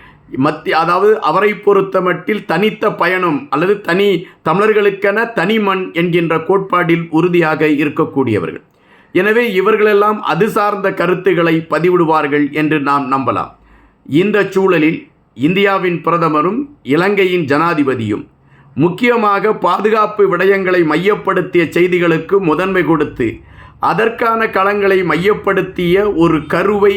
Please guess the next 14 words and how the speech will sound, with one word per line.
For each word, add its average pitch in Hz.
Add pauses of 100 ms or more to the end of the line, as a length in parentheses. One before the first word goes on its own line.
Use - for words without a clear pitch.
(100)
அவர்கள் 165
இன்று 165
உருவாக்குவார்கள் 165
அல்லது 190
ஒப்பந்தமாக்குவார்கள் 165 (440)
என்கின்ற 185
செய்திகளும் 175
கசிந்து 170
கொண்டு 143 (160)
இருக்கின்றன. 127
குறிப்பாக 170 (460)
சீனாவின் 208 (120)
ஆதிக்கம் 175
தற்பொழுது 185